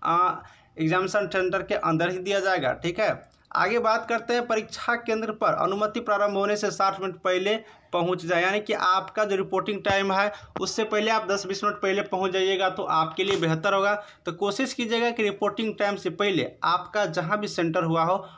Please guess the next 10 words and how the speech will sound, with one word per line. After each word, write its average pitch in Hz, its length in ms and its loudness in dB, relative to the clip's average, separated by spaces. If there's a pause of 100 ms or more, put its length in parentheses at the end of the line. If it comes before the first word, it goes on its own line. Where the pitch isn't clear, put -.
(120)
वहां 165 260 2
पर 208 140 2
पहुंच 156 540 -2
जाने 143 240 4
का 170 120 0
कोशिश 139 560 -6
कीजिएगा, 151 540 -2 (260)
तो 196 60 0
अच्छा 135 380 0
रहेगा। 110 320 -4